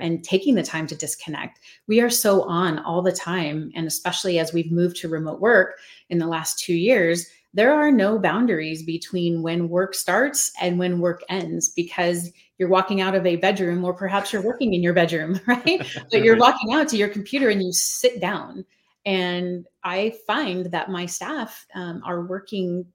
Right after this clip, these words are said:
Speaker 1: longer and harder than they ever did
Speaker 2: Mm.
Speaker 1: in person, because, again, those lines are blurred.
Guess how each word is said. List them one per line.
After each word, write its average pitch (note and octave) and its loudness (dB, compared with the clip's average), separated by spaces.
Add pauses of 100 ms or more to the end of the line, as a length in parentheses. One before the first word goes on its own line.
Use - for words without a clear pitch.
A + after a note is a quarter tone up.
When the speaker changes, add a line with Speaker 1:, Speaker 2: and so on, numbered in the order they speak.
(260)
Speaker 1:
longer F#3+ -6
and F#3 -8
harder F3+ -4
than F#3 -6
they F#3 -2
ever C4+ -4
did E3 0
Speaker 2:
Mm. D#3+ -14
Speaker 1:
in E3+ -8
person, E3 -10
because, F3 -10
again, G3+ -4
those F3 -2
lines E3+ -6
are D#3 -8
blurred. - -6